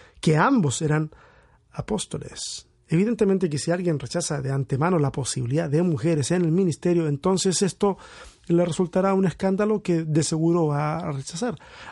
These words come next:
Ahora, hay que entender una cosa. Eh, hay varios apóstoles en el Nuevo Testamento, aparte de los doce. Entonces, que no nos extrañe, ¿ok?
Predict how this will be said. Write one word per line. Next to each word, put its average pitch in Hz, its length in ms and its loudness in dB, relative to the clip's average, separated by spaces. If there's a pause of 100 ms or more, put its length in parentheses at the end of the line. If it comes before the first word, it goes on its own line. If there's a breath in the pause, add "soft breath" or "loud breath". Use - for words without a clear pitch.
Ahora, 202 260 0
hay 190 80 -2
que 220 100 -2
entender 190 260 0
una 165 140 0
cosa. 165 340 -8 (360 loud breath)
Eh, 151 260 -2 (420 soft breath)
hay 156 180 2
varios 170 400 2
apóstoles 165 880 0
en 156 160 2
el 151 80 2
Nuevo 156 160 2
Testamento, 151 720 0
aparte 160 480 0
de 147 140 2
los 127 200 0
doce. 143 400 -4 (200)
Entonces, 147 260 -4
que 135 100 -2
no 139 220 0
nos 214 160 0
extrañe, 165 600 -2
¿ok? - 180 -10